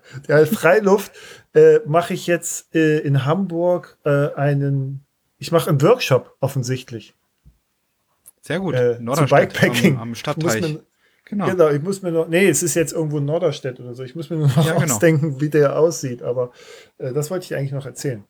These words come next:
Speaker 1: Und im November erzähle ich irgendwas über meine, äh, über, über Atlas und Silk Road und dann vielleicht Transbalkan, wenn, wenn Maren sich um die Bären kümmert, dann, äh, habe ich da eine gute Chance, da was zu erzählen.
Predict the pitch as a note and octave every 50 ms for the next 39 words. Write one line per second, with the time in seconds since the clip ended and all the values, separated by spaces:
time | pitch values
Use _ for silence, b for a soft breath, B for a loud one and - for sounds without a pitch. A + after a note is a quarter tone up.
0 | _ - - F3 F3+ A3+ F#3 F#3 F#3 E3 D#3+ F3+ A3 A3+ G#3+ F3 D#3+ - - F3+
1 | F3+ F3 D#3+ E3+ F3+ D3+ D3 D3 C#3 D3 D3 C#3+ - - C#3 C#3+ C#3 C3 C3 B2+
2 | B2+ C3 C3 B2+ B2 - - D3+ B2+ B2 - C#3 B2+ B2+ B2 B2 C3 B2 B2 -
3 | C3+ C#3 - C#3+ B2+ - - B2+ A#2+ - - C#3 C3+ - A#2+ A#2 A2+ A2+ - -
4 | A#2+ A2+ A2 A2 - _ _ _ - A#2+ A#2 A#2 A2+ A2 - - E3+ F3 C#3+ -
5 | - C#3 C#3 C#3 - C3 C#3+ C#3+ - B2+ A2+ G#2+ A#2 A#2+ A#2 A#2+ C#3+ B2+ A#2+ A#2
6 | A#2+ A#2+ A#2+ B2 B2+ B2+ B2+ A#2+ A#2 A2+ - B2 A#2+ - - D3+ B2+ A#2 B2 A#2+
7 | - B B B B B B B B B B - D3+ D3+ F3+ G3 F3 F#3 F3 D#3
8 | - F3 E3 D#3 D3+ C#3+ C3+ C3+ B2+ B2 A#2+ A2+ A2+ - _ _ _ B B B
9 | B B B B B C3 A#2+ B2+ B2+ A#2+ - C3 B2 A#2+ A2 A#2+ B2+ B2 A#2+ A2+
10 | - C3 B2 A#2+ - A#2+ A2+ A2 A2 G#2 - B2 A2+ G#2 - - A#2 A2 G#2+ G#2